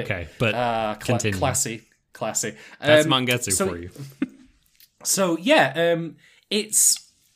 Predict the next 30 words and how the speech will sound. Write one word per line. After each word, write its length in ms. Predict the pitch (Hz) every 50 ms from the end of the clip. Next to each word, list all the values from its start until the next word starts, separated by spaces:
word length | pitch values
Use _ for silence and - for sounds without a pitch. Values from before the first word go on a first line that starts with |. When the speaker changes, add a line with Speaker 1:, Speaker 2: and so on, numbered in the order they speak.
| _ _ _ _ _ _ _ _ _ _ _
Speaker 2:
it's 280 | - 180 180 190 - -
the 100 | 185 156
perfect 540 | 139 - 185 196 202 202 - 180 143 139 -
bridge 240 | 165 165 147 - -
between 400 | 135 139 - - 143 135 131 135
doing 280 | - 143 143 147 143 139
it 180 | 139 135 135 -
for, 540 | - - - 127 120 120 120 117 117 113
you 120 | 107 104 120
know, 220 | 113 107 107 104 98
the 80 | 110
sake 300 | - - - 131 127 -
of 80 | 120 -
the 120 | 117 107 107
art, 420 | 107 110 120 143 139 - - -
for 100 | - - 113
him 80 | 113
to 100 | 110 -
be 80 | - 127
able 120 | 120 117
to 80 | - -
perform, 520 | - - - - 143 131 127 117 101 98 104
which 200 | 113 117 - -
is 100 | 117 -
something 200 | - 113 110 107
he 60 | 110
still 200 | 107 - - 120
wants 240 | 110 110 104 - -
to 160 | - 123 110 107
do, 60 | -